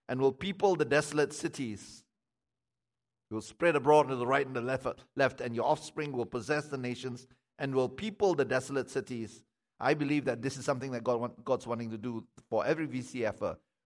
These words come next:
We will spring up on the right, and we'll spread on the right and the left, and you will possess nations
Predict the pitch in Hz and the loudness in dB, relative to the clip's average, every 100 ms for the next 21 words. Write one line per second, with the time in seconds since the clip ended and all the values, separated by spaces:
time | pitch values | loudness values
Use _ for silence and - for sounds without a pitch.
0 | - 120 117 - 156 160 - - 120 117 | -8 -6 -6 -4 -2 -2 -4 -4 0 2
1 | 139 - - _ - 123 123 120 - 160 | 4 2 -4 _ -10 -4 -4 -4 0 0
2 | - _ 123 123 117 147 135 117 131 202 | -2 _ -4 0 2 2 0 0 2 0
3 | - _ _ _ _ - 147 165 160 139 | -4 _ _ _ _ -4 0 0 -2 -6
4 | - 127 117 139 131 - - _ _ _ | -4 -4 0 0 0 -6 -18 _ _ _
5 | 110 123 131 - - - | -8 -6 -6 -8 -10 -14